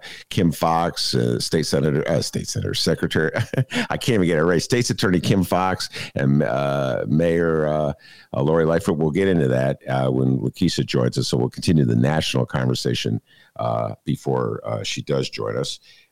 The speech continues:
Um, and, uh, so, uh, let's going back to, uh, the Republicans, uh, and the Democrats, uh,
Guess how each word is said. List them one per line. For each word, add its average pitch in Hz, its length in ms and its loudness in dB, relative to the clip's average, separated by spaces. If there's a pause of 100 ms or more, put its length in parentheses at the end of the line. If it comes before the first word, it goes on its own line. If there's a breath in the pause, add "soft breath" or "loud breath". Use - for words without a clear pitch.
(120)
Um, 62 360 -6 (420 soft breath)
and, 73 320 -2
uh, 71 240 0
so, 85 520 0 (560)
uh, 80 380 -2
let's 98 140 -4
going 110 260 2
back 107 360 -2
to, 95 520 4 (460 loud breath)
uh, 69 560 2
the 69 160 2
Republicans, 80 880 2
uh, 71 260 2
and 73 160 2
the 69 80 4
Democrats, 71 840 0 (420 loud breath)
uh, 60 400 0